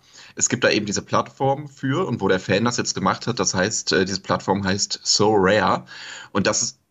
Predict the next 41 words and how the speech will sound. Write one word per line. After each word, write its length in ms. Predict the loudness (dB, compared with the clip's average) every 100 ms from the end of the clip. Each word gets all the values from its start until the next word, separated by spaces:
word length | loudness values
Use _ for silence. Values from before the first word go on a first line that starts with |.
| _
da 160 | -4 -2
steckt 280 | -2 -2
dann 100 | -2
im 80 | -4
Grunde 180 | -4 -6
so 80 | -4
ein 80 | -6
richtiges 340 | -6 -6 -4
Spiel 460 | -4 -2 0 2 2
hinter. 540 | 0 -4 0 0 0 -8 -16 -10
Und 160 | -2 2
das, 180 | 2 2
was 140 | 0
da 160 | 2 2
so 100 | 0
spannend 400 | 0 0 0 0
daran 220 | 0 -2
ist, 400 | -2 -4 -4 -2
ist, 420 | -2 -2 -6 -6
dass 180 | -2 -2
jede 380 | 0 0 2 0
Spielkarte 840 | -2 -2 0 0 0 0 0 0
immer 280 | 0 2 2
nur 120 | 2
so 260 | 2 2 4
erfolgreich 760 | 2 2 4 4 2 -2 -2 -2
ist, 380 | -2 -2 -4 -2
wie 260 | 0 0
der 320 | 0 0 2
echte 300 | 2 2 0
Fußballspieler 720 | 0 0 2 2 2 2 2 2
auch 120 | 0
gerade 380 | -2 0 2 2
so 140 | 2
am 120 | 0
aktuellen 460 | -2 -2 0 0 0
Spieltag 600 | -6 -2 0 2 0 0
auf 100 | -2
dem 140 | -2
Rasen 460 | 0 2 0 -2 -4
war. 220 | -4 -4